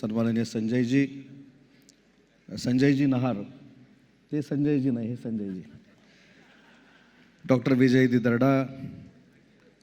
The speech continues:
डॉक्टर उषाताई तांबे, पी डी पाटील सर,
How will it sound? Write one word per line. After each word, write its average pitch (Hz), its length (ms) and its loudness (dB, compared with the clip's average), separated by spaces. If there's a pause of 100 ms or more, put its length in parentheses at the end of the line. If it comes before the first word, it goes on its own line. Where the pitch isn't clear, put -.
(160)
डॉक्टर 131 240 -2
उषाताई 131 480 4
तांबे, 127 540 4 (680)
पी 131 60 2
डी 127 120 6
पाटील 127 340 2
सर, 135 600 0